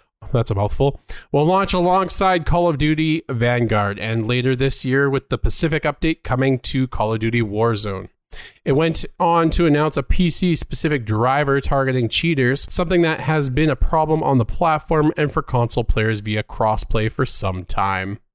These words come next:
Um, this is a good news, uh, 'cause I know Call is, Call of Duty Warzone is littered with cheaters. Um, it, it feels like there has been no progress on that front.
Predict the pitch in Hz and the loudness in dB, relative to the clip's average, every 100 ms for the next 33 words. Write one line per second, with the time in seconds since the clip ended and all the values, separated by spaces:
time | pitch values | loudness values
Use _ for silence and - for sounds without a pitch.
0 | - 117 120 120 117 120 117 117 _ 143 | -4 0 2 2 2 2 0 -4 _ -2
1 | 139 180 - - 156 156 143 - - _ | 0 0 -2 -2 0 2 2 0 -4 _
2 | _ _ - 127 151 156 160 165 196 208 | _ _ -8 -4 0 0 0 0 2 2
3 | 240 - - - _ 127 123 123 - 127 | 2 -2 -4 -8 _ -4 0 0 0 2
4 | 127 139 131 139 135 131 120 - - - | 2 2 2 0 2 0 -2 -6 -6 -2
5 | 139 123 123 123 117 113 123 120 120 113 | 0 0 0 -2 -2 0 0 0 -2 -4
6 | - _ _ - 123 113 120 - 110 104 | -10 _ _ -2 0 0 -2 -4 -4 -2
7 | 117 123 160 165 147 147 - 170 180 214 | 0 2 0 0 -4 -4 -4 -4 -4 -6
8 | 208 - _ _ _ 120 113 107 104 104 | -6 -8 _ _ _ -4 -2 -2 -2 -6
9 | 104 101 - - _ _ _ 117 123 - | -6 -8 -12 -20 _ _ _ -4 -4 -6
10 | _ _ _ _ 123 - 139 139 135 127 | _ _ _ _ -4 -2 0 0 0 -2
11 | 117 123 117 113 117 120 110 - 123 110 | -2 0 -2 -4 -10 -18 -4 0 2 2
12 | 113 143 - 131 135 127 117 - 104 104 | 0 2 2 2 2 0 0 -2 -2 -2
13 | 113 - 214 190 180 | -4 -6 -6 -6 -8